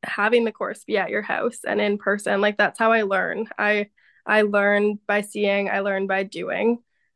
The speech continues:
Um, and that's what really drew me there. Um, when you mentioned that I was on a path to fulfill, like, everything that I thought I needed to do, I remember,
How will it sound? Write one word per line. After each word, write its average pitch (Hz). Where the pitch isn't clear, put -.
Um, 196
and 214
that's 190
what 214
really 214
drew 208
me 208
there. 262
Um, 202
when 226
you 233
mentioned 214
that 226
I 208
was 208
on 214
a 208
path 208
to 233
fulfill, 208
like, 202
everything 214
that 202
I 196
thought 190
I 220
needed 208
to 214
do, 233
I 226
remember, 214